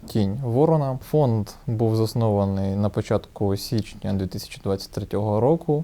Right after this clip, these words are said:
В благодійному фонді «Тінь Ворона» станом, а, на сьогоднішній день офіційно зареєстровано вісім людей. Це про якість, е, не про кількість, а саме про якість. Тобто кожен на своєму фронті виконує свою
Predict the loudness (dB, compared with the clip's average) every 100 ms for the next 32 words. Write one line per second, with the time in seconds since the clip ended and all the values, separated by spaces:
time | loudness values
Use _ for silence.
0 | -2 0 2 4 4 6 6 4 4 4
1 | 4 4 2 0 4 4 6 4 2 -2
2 | 0 2 4 4 2 0 -4 -12 -20 -16
3 | -6 -2 0 2 2 2 2 2 0 0
4 | 0 2 2 2 -2 -6 -18 -20 -20 -20
5 | -10 -8 -4 -2 2 4 4 4 2 2
6 | 4 4 4 2 2 0 0 2 2 0
7 | 0 0 0 2 4 4 2 0 -2 -4
8 | -4 0 2 0 -2 -10 -10 -4 -2 -2
9 | -2 -2 0 -2 -2 -4 -2 -2 0 0
10 | 0 -2 -10 -20 -20 -20 -20 -20 -20 -20
11 | -12 -12 -8 -10 2 4 4 2 -2 -4
12 | -2 0 0 -2 -2 -2 -2 -4 -12 -14
13 | -20 -8 -8 -2 0 2 0 -2 -2 0
14 | -2